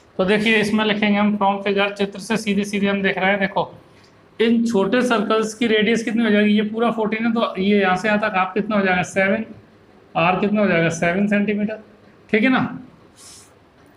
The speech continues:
तो अब हम लिखेंगे यहाँ पे area of shaded region is equal to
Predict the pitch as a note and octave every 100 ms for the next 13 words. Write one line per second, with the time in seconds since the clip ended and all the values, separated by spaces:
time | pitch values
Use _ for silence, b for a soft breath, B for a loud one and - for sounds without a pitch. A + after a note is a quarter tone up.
0 | _ _ _ _ - - G#3 G3+ G3+ A3
1 | A3 G#3 G#3 G#3 G#3+ G3 F3+ A3+ A#3+ -
2 | - - - - _ - - _ - _
3 | _ - - - _ - - F#3 F#3 F#3+
4 | G#3 G#3+ A3 F#3+ F#3 G3+ G3+ - - F#3
5 | F3 F#3+ F3 D#3+ C#3 C3 C3 - - -
6 | - - - - - - - - - -
7 | - - - - _ - - _ _ -
8 | _ _ - - _ _ _ _ - _
9 | _ - _ - - _ _ _ - -
10 | - - - _ _ - - - E3+ E3+
11 | E3+ F#3 F3